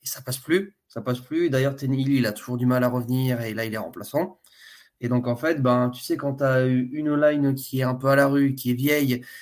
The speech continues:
des cadres qui, c'est pas, c'est pas que ça régresse, tu vois, mais globalement, qui rentrent dans la force de l'âge ou qui progressent plus,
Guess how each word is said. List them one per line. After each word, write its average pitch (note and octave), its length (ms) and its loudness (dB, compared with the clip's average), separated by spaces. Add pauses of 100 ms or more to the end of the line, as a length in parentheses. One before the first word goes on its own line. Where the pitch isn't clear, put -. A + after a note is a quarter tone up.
(160)
des B2 220 -2
cadres C3+ 480 2
qui, B2 1000 0
c'est - 160 -18
pas, - 140 -18
c'est - 260 -6
pas D3 100 2
que C#3 60 -2
ça C#3+ 180 0
régresse, E3 340 0
tu - 80 -8
vois, C#3 120 2
mais C3 100 2
globalement, C3 500 0
qui C3+ 160 -8
rentrent C#3 180 -4
dans C#3 80 0
la C3+ 100 0
force C3+ 200 -6
de C3+ 80 0
l'âge C3+ 200 0
ou B2 60 -6
qui - 140 -12
progressent A2+ 280 -10
plus, G3+ 320 0